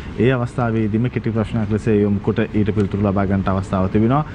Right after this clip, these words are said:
විශේෂයෙන් දිගින් දිගටම කරන බාධා කිරීමක් බවට පත් කර නොගෙන ඒ කෙටි ප්‍රශ්නයක් බවට පමණක් සීමා කරාවියයි අපි විශ්වාස කරනවා.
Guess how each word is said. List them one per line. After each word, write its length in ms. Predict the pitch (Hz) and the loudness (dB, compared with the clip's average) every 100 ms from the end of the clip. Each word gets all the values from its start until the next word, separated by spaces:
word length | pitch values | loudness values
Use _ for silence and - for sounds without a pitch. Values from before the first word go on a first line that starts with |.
| - - | -10 -4
විශේෂයෙන් 460 | 107 123 113 110 | 0 0 0 0
දිගින් 240 | 120 127 120 | 0 0 0
දිගටම 320 | 117 107 107 | -2 -2 -2
කරන 220 | 107 104 | 0 0
බාධා 300 | 101 98 101 | 0 0 -2
කිරීමක් 400 | 101 92 92 90 | 0 0 0 -2
බවට 240 | 95 95 - | -2 -2 0
පත් 160 | 90 - | -4 -2
කර 160 | 82 | 0
නොගෙන 360 | 87 98 135 202 | 2 4 2 0
ඒ 180 | 120 117 | -2 -2
කෙටි 240 | 131 139 | 0 -2
ප්‍රශ්නයක් 480 | 143 143 175 160 143 | 0 0 0 0 -2
බවට 260 | 127 110 | -4 -4
පමණක් 360 | 107 101 101 - | -4 -2 -2 -2
සීමා 300 | 110 98 98 | -2 0 -2
කරාවියයි 440 | 98 98 92 87 | -2 -2 0 0
අපි 240 | 87 92 87 | 0 -2 -2
විශ්වාස 320 | - 87 82 | -2 -4 -2
කරනවා. 280 | 95 107 | 0 0